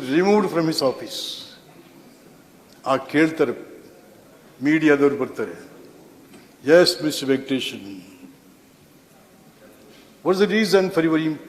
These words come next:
unceremonious impeachment from your service?" ಎಷ್ಟು ಚೆನ್ನಾಗಿ ಹೇಳ್ತೀವಿ, because a senior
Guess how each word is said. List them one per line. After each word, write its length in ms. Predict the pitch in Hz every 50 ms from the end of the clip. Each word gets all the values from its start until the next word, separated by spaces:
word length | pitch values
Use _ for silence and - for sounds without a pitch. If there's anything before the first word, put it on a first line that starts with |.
| - - - 147
unceremonious 800 | 160 170 175 160 - - 175 170 170 160 160 160 160 156 143 -
impeachment 600 | 151 143 135 - - 151 147 127 - - 139 127 - -
from 140 | 131 123 117 113
your 100 | 113 104 - -
service?" 380 | - - - - - - - - - - - - - _ _ - - - - - - - - - - - 120
ಎಷ್ಟು 140 | 107 - - -
ಚೆನ್ನಾಗಿ 280 | 120 117 127 135 139 117 123
ಹೇಳ್ತೀವಿ, 300 | 110 - - - - - -
because 420 | - - 143 123 110 113 135 135 - - - - - - - - - - - - - - - - - - -
a 80 | 131
senior 540 | - - - 170 190 202 196 190 190 190 185